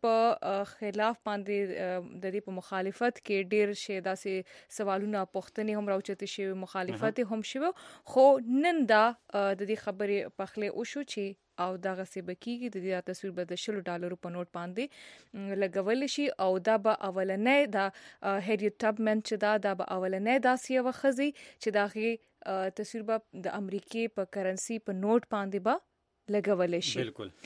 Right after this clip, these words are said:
Speaker 2: بالکل.
Speaker 1: او دا چې دا د دې باره کې دا هم ویل کیږي چې دې په سوونو باندې غلامان آزاد کړي دي.
Speaker 2: ها.
Speaker 1: هغوی دپاره کوششونه کړي دي، داسې قسمه چې د هغې په نتیجه کې په سوونو غلامان چې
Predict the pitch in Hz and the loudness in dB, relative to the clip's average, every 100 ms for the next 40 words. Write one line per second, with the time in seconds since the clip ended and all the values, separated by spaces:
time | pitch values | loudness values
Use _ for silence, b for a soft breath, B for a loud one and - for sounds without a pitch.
0 | 110 113 - 101 - 214 226 233 285 311 | -8 -8 -8 -4 4 6 6 6 6 4
1 | 302 294 269 254 269 247 254 247 220 226 | 4 4 4 4 6 8 6 4 2 2
2 | 240 240 233 233 247 233 269 320 _ _ | 4 2 2 0 -4 -4 -4 -6 _ _
3 | _ _ _ _ - 240 226 269 262 - | _ _ _ _ -4 -2 0 0 0 2
4 | 240 262 330 302 233 214 208 202 190 196 | 2 4 2 4 2 2 0 -2 0 2
5 | 240 240 196 190 175 - 196 180 175 180 | 2 4 0 0 0 -2 -6 -6 -4 -2
6 | 196 214 214 202 190 185 202 190 190 - | 0 0 0 0 -2 -2 -6 -6 -6 -4
7 | 220 208 - 196 190 185 185 185 b b | -4 -4 -4 -6 -6 -6 -8 -8 b b
8 | b - 185 - 196 185 - 208 233 - | b -4 -4 -4 -10 -10 -8 -6 -6 -6
9 | 190 202 - 185 180 226 226 202 185 202 | -6 -6 -6 -8 -4 -4 -4 -6 -6 -6
10 | 185 196 - 190 190 196 - 190 185 226 | -8 -8 -8 -8 -8 -10 -6 -6 -4 -4
11 | 226 208 190 180 180 190 220 214 | -4 -4 -8 -6 -6 -2 -2 -4